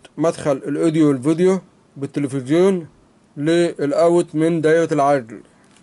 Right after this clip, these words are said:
دايرة العزل اللي أنا عاملها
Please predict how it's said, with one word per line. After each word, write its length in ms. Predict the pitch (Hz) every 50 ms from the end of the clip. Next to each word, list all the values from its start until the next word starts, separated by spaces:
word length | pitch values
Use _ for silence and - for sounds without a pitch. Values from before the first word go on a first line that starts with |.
| _ _ _ _ _ _ _ _ _ _ _ _ _ _ _ _ - - _ _ _ - - -
دايرة 380 | 156 147 175 190 190 180 156 170
العزل 400 | 160 156 165 175 180 160 160 147
اللي 120 | 147 156
أنا 100 | 160 160
عاملها 480 | 151 147 151 170 180 196 208 220 208